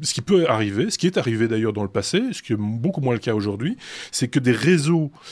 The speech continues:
de radio, euh, que, qu'elles soient franchisées ou non, euh, qui diffusent au travers d'un, d'un, d'un, d'un, d'un pays comme la France ou la Belgique par exemple, ils ont donc des antennes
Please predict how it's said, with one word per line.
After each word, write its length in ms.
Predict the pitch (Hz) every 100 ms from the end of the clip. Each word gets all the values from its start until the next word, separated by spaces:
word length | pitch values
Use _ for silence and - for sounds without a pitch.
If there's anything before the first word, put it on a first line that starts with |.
| - -
de 180 | 107 110
radio, 580 | 113 123 127 131 123 123
euh, 460 | 104 95 101 104 120 127 135 -
que, 240 | 120 -
qu'elles 160 | - 107
soient 140 | 117
franchisées 540 | - 117 107 113 113 120
ou 80 | 123
non, 260 | 117 131 123 - - -
euh, 140 | 92
qui 180 | - 98
diffusent 400 | 113 - 143 113
au 60 |
travers 360 | 101 113 110 113
d'un, 200 | 104 95
d'un, 260 | 101 95 101
d'un, 240 | 98 95
d'un, 480 | 101 92 92 95 104 101 101 - - 127
d'un 160 | 104 104
pays 420 | 107 117 127 123 -
comme 180 | - 101
la 100 | 98
France 500 | - 120 127 123 -
ou 60 | 101
la 80 |
Belgique 380 | 95 101 101 110
par 140 | 110 92
exemple, 420 | 95 139 233 190 - -
ils 160 | 113 113
ont 200 | 127 127
donc 320 | 107 117 117
des 160 | 107 104
antennes 320 | 101 113